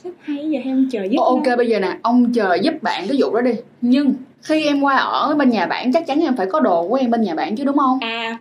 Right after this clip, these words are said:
Speaker 1: đồ của em trong tủ lạnh của bạn đó. <laughs> Em phát hiện ra là tại vì á, vô tình thôi. Em để bàn chải, em thì em hay để ý và em nhạy, em để bàn chải đây, em để cục tóc em trên đầu giường,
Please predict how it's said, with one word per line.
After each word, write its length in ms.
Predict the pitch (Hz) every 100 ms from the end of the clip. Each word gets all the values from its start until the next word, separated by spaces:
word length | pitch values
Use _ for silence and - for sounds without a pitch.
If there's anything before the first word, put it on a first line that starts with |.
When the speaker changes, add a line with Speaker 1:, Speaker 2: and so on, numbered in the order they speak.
| _ -
Speaker 1:
đồ 200 | 233 226
của 100 | 320
em 140 | 294
trong 120 | 285
tủ 140 | 285 311
lạnh 240 | - 233 262
của 60 | -
bạn 200 | 381 330
đó. 80 |
<laughs> 140 | - 480 - 855 - _ - - - - -
Em 280 | 294 302
phát 260 | 302 370 523
hiện 320 | 349 220 220
ra 180 | 277 262
là 280 | 240 202 -
tại 140 | 175 208
vì 200 | 208 202
á, 240 | 277 285 -
vô 220 | 247 254
tình 220 | 247 208 214
thôi. 260 | 233 233 226 - - _
Em 360 | 226 247 254 226
để 300 | 165 151 -
bàn 220 | 254 202 196
chải, 360 | 156 160 302
em 260 | - 240 269
thì 60 |
em 260 | 202 226 262
hay 160 | 269 233
để 160 | 208 - 277
ý 120 | 403
và 80 | 240
em 200 | 214 240
nhạy, 260 | 180 156
em 120 | 220 233
để 140 | 202
bàn 180 | 262 -
chải 260 | - - 254
đây, 280 | 247 233 220
em 120 | 220
để 120 | 202
cục 220 | 214 202
tóc 160 | - 330
em 200 | 226 220
trên 200 | 240 240
đầu 160 | 220 185
giường, 420 | 170 180 165 -